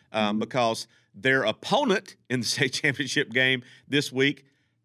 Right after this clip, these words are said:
Speaker 1: Fayetteville twenty-four, Conway twenty-one.
Speaker 2: A-, another game that we, we all knew would be a, a, a barn burner, uh, and it was, uh,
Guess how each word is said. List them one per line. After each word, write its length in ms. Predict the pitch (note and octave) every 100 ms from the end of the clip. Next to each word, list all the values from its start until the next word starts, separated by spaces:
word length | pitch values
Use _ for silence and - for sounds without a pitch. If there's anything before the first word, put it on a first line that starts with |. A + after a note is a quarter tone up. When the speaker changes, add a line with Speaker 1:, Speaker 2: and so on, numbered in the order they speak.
| _
Speaker 1:
Fayetteville 520 | - C#3+ D#3+ C3+ D3
twenty-four, 580 | C#3 D#3 D3+ C#3+ C#3+ C3+
Conway 540 | B2+ C#3 B2+ A#2 A2+ G#2
twenty-one. 580 | - G#2 F#2 F2+ D#2 D#2 _ _ _ _ _ -
Speaker 2:
A-, 100 | G#2+
another 340 | A#2 A#2+ B2+ A2+
game 320 | A2 A2+ A2+
that 100 | G#2
we, 160 | A#2
we 220 | G#2+ A#2 A#2
all 300 | A2+ A2+ A2+
knew 200 | A2+ A#2
would 220 | G#2+ G#2
be 220 | A2 A2
a, 100 | G2
a, 680 | F#2+ - E2+ - F#2 D#2 F#2
a 40 |
barn 360 | F2+ G2+ G#2 G2
burner, 460 | G2+ G#2 A2 A2 -
uh, 340 | F2+ F2 F2
and 140 | F#2 G2+
it 120 | F#2+
was, 480 | G2 G#2 G#2 G#2+ G2+
uh, 400 | F2+ F2 E2+